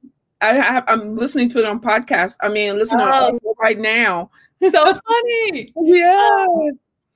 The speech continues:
Speaker 2: but yes, so money mindset is so important, right?
Speaker 1: Yeah.
Speaker 2: In the work that I do as we're thinking about p-, career, but this book is all about your money mindset and the concept of becoming a wealthy woman.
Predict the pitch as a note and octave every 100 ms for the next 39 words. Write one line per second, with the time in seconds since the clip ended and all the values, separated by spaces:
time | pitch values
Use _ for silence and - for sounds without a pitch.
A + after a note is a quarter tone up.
0 | A3+ A#3 G#3+ - G3 A3 - - - A3
1 | G#3+ A3 C4+ C4 G#3 G3+ G3 F#3+ G3 -
2 | _ A3 G#3 G#3 G3+ G3 - - - _
3 | _ _ _ _ _ _ _ _ _ _
4 | - A#3+ A#3 G#3 - G3 G2+ _ - -
5 | - G#3 G3+ F3 F3 G#3+ G3+ G3 G3 -
6 | - G#3+ G#3+ A3+ A3+ - A3+ A#3 A#3+ A#3
7 | G#3 G#3 A3 A3 G#3 G3+ - G#3+ G3+ -
8 | A3+ C4+ C4 B3 A#3 G3 G3+ G3 - _
9 | _ _ A3 A3 A3+ A3 G#3 - G#3+ A3
10 | G#3 G3 G3+ G#3 G#3 G#3 G3+ G#3 G3+ D4+
11 | - - G#3 G3+ G3 G3+ G#3+ G#3 A3 A3
12 | G#3 G3+ A3+ G3+ G3+ G3+ G3 F#3 F3+ G3+
13 | G3+ C4+ B3+ G#3